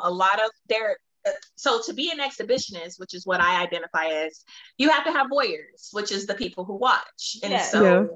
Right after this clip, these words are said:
Speaker 1: you know, there are a lot of voyeurs and there are a lot of newbies and there are a lot of people who they wanna see. They're curious. They wanna know what's going
Speaker 3: But I thought it
Speaker 1: on.
Speaker 3: was being, I thought they was doing a, um, the most was shake-,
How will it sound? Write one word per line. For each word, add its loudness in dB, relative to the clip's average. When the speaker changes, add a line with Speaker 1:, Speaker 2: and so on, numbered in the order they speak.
Speaker 1:
you -4
know, 4
there 4
are 2
a -14
lot 0
of -10
voyeurs -6
and -8
there -8
are -4
a -6
lot 0
of -10
newbies -14
and -10
there 0
are 0
a -6
lot 4
of -8
people -10
who 0
they 4
wanna 0
see. -8
They're 2
curious. 2
They -6
wanna -8
know -6
what's -10
going -12
Speaker 3:
But 8
I 10
thought 8
it 10
Speaker 1:
on. 8
Speaker 3:
was 8
being, 8
I 4
thought 6
they 10
was 8
doing 8
a, 8
um, 6
the 8
most 8
was 6
shake-, 4